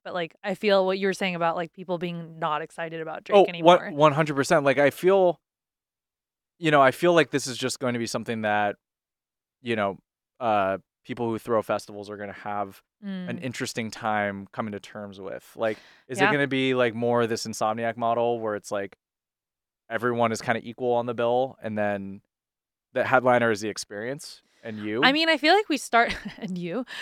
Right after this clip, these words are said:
Speaker 1: I feel like we
Speaker 2: <laughs>
Speaker 1: started seeing that with this year's Coachella for sure, 'cause I feel like anyone who, like, w-,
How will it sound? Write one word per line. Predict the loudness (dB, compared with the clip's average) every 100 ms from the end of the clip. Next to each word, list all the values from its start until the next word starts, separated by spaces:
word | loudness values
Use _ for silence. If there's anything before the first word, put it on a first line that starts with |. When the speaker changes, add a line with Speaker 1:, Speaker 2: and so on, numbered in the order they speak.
| -10 4
Speaker 1:
I | 10
feel | 12
like | 12 12
we | 8
Speaker 2:
<laughs> | 6
Speaker 1:
started | 4 4 2
seeing | -2 -2 -2 0
that | 2 2 0 -6 _
with | -6
this | -4 -4
year's | -6 -6
Coachella | -10 -8 -6 -6 -8
for | -12
sure, | -6 -2 -2 -4 -8
'cause | -8 -6
I | -2
feel | 2
like | 2 2
anyone | 0 0 2
who, | 2
like, | 2 0 -2 _ _ _
w-, | -20 -20